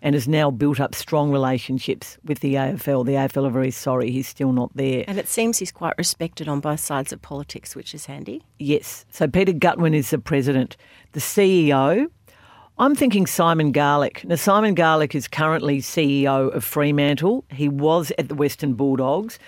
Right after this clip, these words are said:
Speaker 1: was removed, I think, by Peter Gordon, who was a very impatient, hands-on president. And Simon Garlick did a big report into the feasibility of Tasmania for the A F L. He knows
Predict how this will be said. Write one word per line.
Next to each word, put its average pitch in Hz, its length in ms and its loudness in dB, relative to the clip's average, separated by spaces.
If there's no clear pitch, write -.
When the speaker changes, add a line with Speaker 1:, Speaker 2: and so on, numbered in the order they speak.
Speaker 1:
was 143 220 -2
removed, 147 500 2
I 139 60 2
think, 135 240 -2
by 143 120 0
Peter 143 280 -4
Gordon, 143 420 -2
who 143 100 0
was 131 160 -2
a 131 40 -4
very 135 280 0
impatient, 131 600 -2
hands-on 135 560 -4
president. 139 600 -4
And 147 560 0
Simon 160 480 -2
Garlick 143 500 -2
did 151 120 0
a 147 40 0
big 143 260 -2
report 147 480 0
into 147 240 -2
the 127 100 -4
feasibility 139 720 -2
of 117 120 -4
Tasmania 135 500 -4
for 147 260 -2
the 135 120 0
A 131 60 0
F 127 120 -6
L. 139 200 0
He 135 140 0
knows 139 540 0